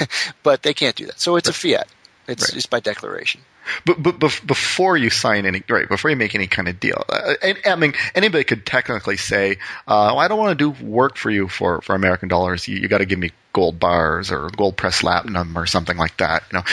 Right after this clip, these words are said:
Speaker 2: you, you can, you, you can negotiate any form of payment, right? But, but if you
Speaker 1: Sure.
Speaker 2: incur a debt and, and no one sort of mentioned to you, you know,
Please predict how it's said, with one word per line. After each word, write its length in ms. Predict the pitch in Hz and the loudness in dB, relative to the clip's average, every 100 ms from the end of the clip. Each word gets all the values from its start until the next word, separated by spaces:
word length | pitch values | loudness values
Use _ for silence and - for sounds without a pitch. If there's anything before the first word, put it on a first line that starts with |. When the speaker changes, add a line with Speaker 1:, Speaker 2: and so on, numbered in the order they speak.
| - - | -2 2
Speaker 2:
you, 140 | 104 | 0
you 200 | 104 117 | 2 0
can, 200 | 104 107 - - | 0 -4 -4 -4
you, 120 | 147 147 | -2 -2
you 400 | - - - 208 | -2 -6 -2 0
can 420 | - 156 143 151 147 | 0 0 -2 0 2
negotiate 500 | 156 185 - 123 - - | 4 2 2 0 -2 -2
any 220 | 160 143 | 2 2
form 220 | - 120 | 0 -2
of 140 | 98 - | -2 -2
payment, 400 | 151 110 82 90 | -2 -2 -4 -2
right? 180 | 107 | -2
But, 120 | - - - | 0 -2 -4
but 80 | - | -2
if 60 | |
you 80 | 135 | 0
Speaker 1:
Sure. 140 | 127 123 _ _ | -2 -4 _ _
Speaker 2:
incur 240 | - 202 135 | 2 4 4
a 80 | |
debt 640 | 104 107 214 180 85 87 - - - | 2 -2 2 4 2 0 -8 -14 -2
and, 160 | 117 92 | 0 2
and 180 | 131 | 0
no 140 | 131 135 | 2 4
one 200 | 131 123 | 4 2
sort 220 | - 113 | 2 2
of 80 | 98 | 2
mentioned 500 | 107 110 - 107 95 | -2 2 0 0 -6
to 100 | 104 | -2
you, 240 | 92 92 | -2 -2
you 140 | 90 95 | -4 -4
know, 220 | 87 | -2